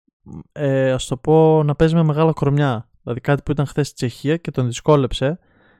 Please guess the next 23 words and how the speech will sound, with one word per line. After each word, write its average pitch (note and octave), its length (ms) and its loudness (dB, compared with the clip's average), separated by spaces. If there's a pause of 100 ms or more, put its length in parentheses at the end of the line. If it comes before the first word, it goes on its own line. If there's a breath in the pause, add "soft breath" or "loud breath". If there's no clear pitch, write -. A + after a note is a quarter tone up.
(140)
και - 120 -2
είμαι F3 200 -2
περίεργος F3+ 360 0
να E3+ 60 -8
το E3+ 100 -2
δω F#3 100 -4
και - 120 -14
σε E3 140 -2
βάθος, D3+ 520 0
είτε D#3 300 -2
αν C3+ 520 -2
φύγει C3+ 260 -8
του B2 80 -12
χρόνου C3 200 -6
από A#2+ 80 -12
τον A#2+ 180 -6
Άρη, F#3+ 260 -6
είτε F3+ 320 -8
με E3 160 -8
την C#3 200 -10
εθνική C3 400 -10
κτλ, D3+ 240 -8
κτλ. D3 360 -8